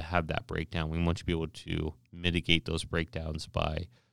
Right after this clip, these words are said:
talking with other emergency managers, by seeking and understanding mental health as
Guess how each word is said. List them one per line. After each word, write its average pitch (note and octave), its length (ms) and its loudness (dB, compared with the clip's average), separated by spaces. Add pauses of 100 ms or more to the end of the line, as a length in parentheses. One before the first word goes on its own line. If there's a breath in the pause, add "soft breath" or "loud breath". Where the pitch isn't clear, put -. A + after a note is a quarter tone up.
(100)
talking E2+ 400 2
with E2 140 2
other D#2+ 180 2
emergency D#2 520 -6
managers, D#2+ 440 2
by E2 140 -2
seeking E2 680 0
and E2 100 0
understanding D#2+ 640 4
mental D#2 260 2
health D#2+ 340 2
as E2 280 2